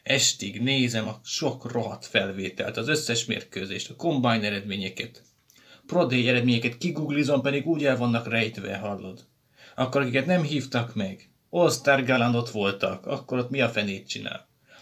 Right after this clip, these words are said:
Próbálok valamiféle objektív rangsort összeállítani az összes rohadás pozícióból, és minden rohadt adat szerint egyes játékos jobb, mint a másik,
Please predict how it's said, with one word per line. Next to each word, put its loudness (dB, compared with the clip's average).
Próbálok 8
valamiféle 2
objektív -2
rangsort 0
összeállítani 0
az -6
összes -4
rohadás 0
pozícióból, -2
és 0
minden 8
rohadt 0
adat 2
szerint -2
egyes 0
játékos -2
jobb, 2
mint 4
a -2
másik, 0